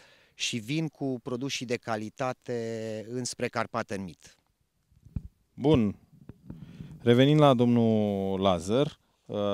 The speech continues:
Speaker 2: haideți să le spunem celor care vor să crească animale de ce anume trebuie să țină cont și ce lucruri, uh, trebuiesc neapărat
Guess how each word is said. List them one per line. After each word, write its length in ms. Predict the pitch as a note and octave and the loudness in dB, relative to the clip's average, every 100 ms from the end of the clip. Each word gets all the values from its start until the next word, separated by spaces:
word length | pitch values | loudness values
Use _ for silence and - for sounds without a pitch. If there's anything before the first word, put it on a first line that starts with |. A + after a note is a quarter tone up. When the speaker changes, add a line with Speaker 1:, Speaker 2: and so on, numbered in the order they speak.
| G2+ G2+ | -4 -4
Speaker 2:
haideți 300 | D3+ D#3+ E3+ | -2 -2 -2
să 100 | D#3 | -2
le 500 | C#3 C3 A#2+ A#2 A2 | 0 2 2 2 0
spunem 580 | G#2 - C3 C#3 B2+ A#2 | -4 -8 -4 -2 -2 -2
celor 300 | G#2+ B2 A#2+ | -4 0 0
care 200 | G#2+ G#2 | 0 -2
vor 200 | G2 A2 | -2 -4
să 240 | - G2+ | -2 -6
crească 640 | F#2 G#2 G#2+ - G#2+ F#2+ F2+ | -2 -2 -2 -2 -2 0 2
animale 800 | F#2+ F#2+ G#2+ C3 A#2 A#2 A#2 - - - _ | 0 0 2 4 4 2 0 -6 -20 -20 _
de 160 | A#2 G#2+ | 0 0
ce 540 | - - A#2+ B2 A2+ G#2+ | 0 -4 0 2 2 2
anume 260 | G#2 G#2+ | 2 0
trebuie 240 | F#2+ G2 F#2+ | -2 -2 -2
să 300 | - F#2+ F#2 | 0 0 0
țină 300 | - G#2 F#2+ | 0 0 0
cont 340 | - A#2+ B2 | 2 4 4
și 500 | - - A2+ A2 A2 - - _ _ | 0 -2 0 2 0 -4 -20 _ _
ce 760 | - - C3 B2 A#2+ A#2 A2 A2 | -6 0 4 4 4 4 2 0
lucruri, 720 | A2+ B2+ A#2+ A2 G#2 G#2 G2+ | 0 -2 0 0 0 0 2
uh, 220 | G2+ G2 F#2+ _ | 2 0 -2 _
trebuiesc 540 | G#2+ G2+ G#2+ A2 - | -2 0 0 -4 -6
neapărat 680 | A2+ G#2+ G#2+ G2 G2+ G#2 - | -4 -2 -2 -2 -6 -8 -6